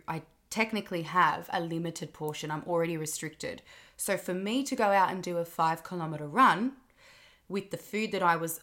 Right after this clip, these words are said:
only able to intake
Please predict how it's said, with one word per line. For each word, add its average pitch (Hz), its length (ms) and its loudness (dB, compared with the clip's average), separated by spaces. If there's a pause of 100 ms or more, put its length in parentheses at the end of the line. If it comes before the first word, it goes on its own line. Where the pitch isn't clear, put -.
only 196 420 0
able 170 280 -2
to 160 560 -6 (380)
intake 202 520 -4